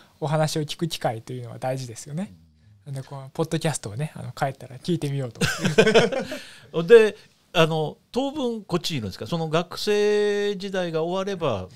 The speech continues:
Speaker 2: 日本に戻るって感じ？
Speaker 1: 一応そろそろ終わるはずなんですけど、
Speaker 2: うん。
Speaker 1: 終わるかどうか微妙で、まあ、とりあえず、あの、九月から、あの、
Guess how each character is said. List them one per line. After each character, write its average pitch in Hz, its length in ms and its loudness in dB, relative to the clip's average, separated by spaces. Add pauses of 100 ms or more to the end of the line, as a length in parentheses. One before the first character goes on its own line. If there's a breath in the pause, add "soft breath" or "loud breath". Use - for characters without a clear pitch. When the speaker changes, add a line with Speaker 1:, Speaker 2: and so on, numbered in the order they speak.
(140)
Speaker 2:
日 107 100 -4
本 117 100 -2
に 370 160 -2
戻 - 20 -2
る - 0 -
っ - 0 -
て - 0 -
感 - 0 -
じ？ - 40 -2
Speaker 1:
一 381 40 -4
応 370 500 0
そ 226 140 -6
ろ 240 120 -2
そ 240 160 -2
ろ 226 600 0
終 185 140 8
わ 196 100 12
る 202 120 0
は 247 160 -4
ず 208 100 -6
な 202 140 4
ん 185 80 -2
で 131 100 -6
す - 80 -14
け 143 80 -10
ど、 135 140 -6
Speaker 2:
う - 20 -10
ん。 147 40 -12
Speaker 1:
終 190 360 -8
わ 185 100 4
る 208 120 0
か 151 120 -2
ど 143 120 -4
う 139 60 -8
か 127 100 -8
微 139 160 -6
妙 143 220 -4
で、 170 100 -4
ま 208 100 2
あ、 214 60 2
と - 80 0
り 370 120 -2
あ 415 100 0
え 349 100 0
ず、 175 120 -4
あ 156 120 2
の、 151 160 -4
九 220 100 -12
月 202 280 -2
か 139 120 -6
ら、 127 260 -8
あ 147 60 -6
の、 139 300 -8